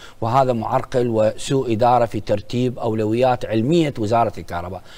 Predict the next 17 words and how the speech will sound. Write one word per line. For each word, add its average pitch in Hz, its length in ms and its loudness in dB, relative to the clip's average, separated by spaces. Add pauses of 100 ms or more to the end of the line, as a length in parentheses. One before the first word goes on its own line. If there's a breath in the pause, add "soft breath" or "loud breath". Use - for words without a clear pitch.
(320 loud breath)
النقطة 151 420 -2
الثالثة 151 580 2
والأخطر 139 600 0
هو 135 200 0
مساحة 139 520 0
الفساد 135 500 0
المالي 127 420 -2
والإداري، 101 580 -4
والذي 131 420 -2
جعل 135 360 2
من 117 160 -4
ال-، 107 220 -6 (340)
الشارع 156 460 4
العراقي 107 600 -2 (360 loud breath)
لا 147 260 6
يثق 151 320 -2
بال-، 131 240 -2